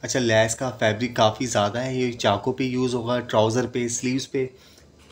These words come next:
जिस तरह मॉडल ने wear किया है पूरी चाकों के ऊपर front back चाक आ गए, trouser की लेस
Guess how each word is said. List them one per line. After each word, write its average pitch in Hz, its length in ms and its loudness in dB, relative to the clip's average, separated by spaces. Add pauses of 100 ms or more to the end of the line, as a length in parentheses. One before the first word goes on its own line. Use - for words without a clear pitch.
(100)
जिस 131 180 0
तरह 147 140 0
मॉडल 117 300 2
ने 135 140 0
wear 113 220 2
किया 131 200 -2
है 127 60 -4
पूरी 131 260 -2
चाकों 113 360 0
के 139 100 0
ऊपर 135 220 -4
front 123 300 -6
back 120 140 -2
चाक 120 300 0
आ 123 140 2
गए, 123 100 0
trouser 107 420 -2
की 127 140 -2
लेस 120 240 0